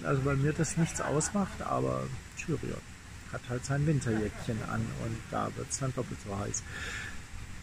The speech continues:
Deshalb nehme ich Rücksicht auf den Kleinen und ich nutze die Zeit und tu was für, für meinen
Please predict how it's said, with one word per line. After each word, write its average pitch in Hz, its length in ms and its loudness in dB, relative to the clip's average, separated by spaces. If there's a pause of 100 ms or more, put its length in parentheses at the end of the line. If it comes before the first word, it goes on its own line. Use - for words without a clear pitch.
(200)
Deshalb 110 420 2 (280)
nehme 135 300 4
ich - 200 -2
Rücksicht - 540 2
auf 143 160 2 (120)
den 139 160 2
Kleinen 170 720 2 (160)
und 165 240 2
ich 151 220 0
nutze 196 340 2
die 175 240 0
Zeit 139 420 2
und 135 180 0
tu 160 340 2
was - 720 -2 (280)
für, 131 300 2 (1800)
für 123 120 4
meinen 127 260 4